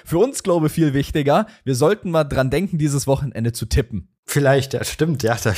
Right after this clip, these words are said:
Speaker 2: da ist ja was. Hast du recht.
Speaker 1: <laughs>
Speaker 2: Ich weiß
Speaker 1: Da
Speaker 2: nicht,
Speaker 1: ist
Speaker 2: wie
Speaker 1: ja
Speaker 2: viele
Speaker 1: was.
Speaker 2: Wochenenden ich das nicht mehr gemacht habe.
Speaker 1: Ja, ist eine Weile her. Bei mir, äh, genauso. <laughs> Kann ich sagen. Apropos Perke, hättest du vielleicht Bock auf eine, äh, Darts-Tipp-Runde für zur W M dann?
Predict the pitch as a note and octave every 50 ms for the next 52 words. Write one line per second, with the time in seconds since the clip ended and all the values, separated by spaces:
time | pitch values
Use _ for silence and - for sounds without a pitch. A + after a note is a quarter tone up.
0 | - - - G#2+ F#2+ F#2 A2 C3 C3 - C#3 A#2 G2+ F2+ - A3 - - - -
1 | A2+ - - A#2+ B2+ B2+ A#2 - - - - - C#4 A#3 - A#2 B2+ A#2+ - C3+
2 | D#3 C#3 C3+ B2+ A2+ C3 B2 A#2+ B2+ - - C3 B2+ A#2+ B2 B2+ B2+ A#2+ - C3+
3 | B2+ - - C#3+ C3+ C3+ B2+ G2 F#2+ F2+ F#2 F#2 F#2 - - - - - - _
4 | _ _ _ - - A3+ A3 - F#3 - F3 F3+ E3 D3+ D3 A#2+ A#2 A2 G2 -
5 | - C3+ C#3+ D3 D#3+ E3 E3+ E3 E3 D#3+ - C3+ C3+ C3+ C3 C3 A#2 A#2 - E3
6 | B2+ A2 G#2+ F#2+ F2 D#2+ F2 - - - - - - - - A#4+ G#4+ - - -
7 | - - A#3+ - - - D3+ C#3+ C#3 C3 B2+ G#2 G#2 - - - - A#3 A#3+ -
8 | G#3+ F#3 - G#3+ E3 - F3+ D#3 C#3 - E2 - _ _ - - A3 - A3 -
9 | - F3 E3 F3 E3 - - - - G2+ - - D#3+ F#3+ - - - - - D3
10 | D#3 - - - C#3 C3+ C3+ C3+ C3 C3 C3 B2+ - - G#2+ G#2 G2 G2 - -
11 | A2+ A3+ D4 - - - - - - - A#2+ - - - G2+ F2+ F2+ D#2 C#2 -
12 | _ _ _ _ _ _ _ _ _ _ - - B2 - - - B2 G#2+ A2+ D2+
13 | F#2 G2+ F#2+ F2 D#2+ D2+ D#2+